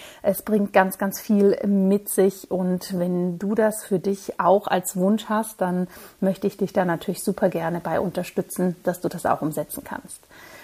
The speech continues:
Du findest alle Informationen dazu in den Shownotes. Der Workshop, der Deep Dive Workshop ist kostenlos. Er ist natürlich unverbindlich.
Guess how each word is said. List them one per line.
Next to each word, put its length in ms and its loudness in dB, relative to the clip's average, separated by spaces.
Du 80 -6
findest 280 4
alle 200 6
Informationen 760 0
dazu 480 -2
in 160 4
den 160 2
Shownotes. 720 -2
Der 500 0
Workshop, 800 0
der 120 0
Deep 240 -6
Dive 240 -2
Workshop 500 -4
ist 260 -10
kostenlos. 840 2
Er 140 2
ist 100 -14
natürlich 540 -6
unverbindlich. 840 2